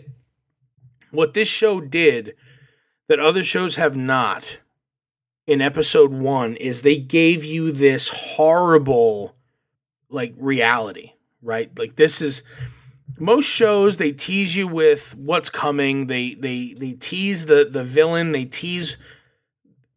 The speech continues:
what, what could possibly happen down the road. This show, at the <laughs> end of the first episode where you feel good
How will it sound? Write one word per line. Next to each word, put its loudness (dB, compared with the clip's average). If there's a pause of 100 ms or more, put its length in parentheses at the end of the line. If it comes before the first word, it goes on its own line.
what, -4
what -2
could -2
possibly 0
happen 0
down -2
the -4
road. 2 (480)
This 0
show, -2 (640)
at -2
the -6
<laughs> -4
end 2
of -2
the -2
first -2
episode -2
where 2
you 2
feel 2
good -2